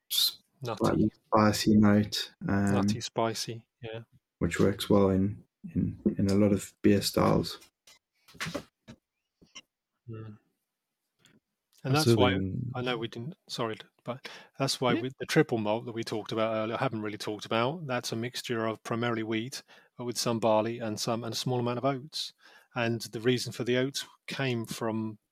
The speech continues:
Speaker 2: the fact we're brewers. We know when you add oats to a beer, you get a creamy, a
Speaker 3: Mm-hmm.
Speaker 2: creaminess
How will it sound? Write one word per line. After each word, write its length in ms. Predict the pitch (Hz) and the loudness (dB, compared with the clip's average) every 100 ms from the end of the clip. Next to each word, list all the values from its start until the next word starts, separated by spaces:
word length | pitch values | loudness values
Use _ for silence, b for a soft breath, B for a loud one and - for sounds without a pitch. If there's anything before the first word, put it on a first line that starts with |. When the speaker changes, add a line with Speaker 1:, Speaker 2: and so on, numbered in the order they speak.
| - | -16
Speaker 2:
the 60 | |
fact 300 | - 120 110 - | -2 -2 -2 -6
we're 100 | 110 | -2
brewers. 420 | 127 113 110 - | 0 0 -2 -4
We 120 | 120 | -2
know 180 | 117 117 | -2 0
when 180 | 117 113 | -2 -2
you 140 | 110 | -2
add 200 | 107 107 - _ _ | -2 -2 -8 _ _
oats 340 | 127 123 - - | -2 -2 -4 -4
to 120 | 120 | -2
a 20 | |
beer, 420 | 107 113 104 117 123 b b b | 0 0 0 -4 -8 b b b
you 140 | 120 | -8
get 160 | 107 110 | -4 -4
a 160 | 107 | -4
creamy, 460 | 110 - 139 110 104 _ _ _ _ _ _ _ _ _ | -4 -2 0 -2 -6 _ _ _ _ _ _ _ _ _
a 40 | 123 | -18
Speaker 3:
Mm-hmm. 60 | - | -2
Speaker 2:
creaminess 580 | 143 117 165 - - | 2 4 2 0 -8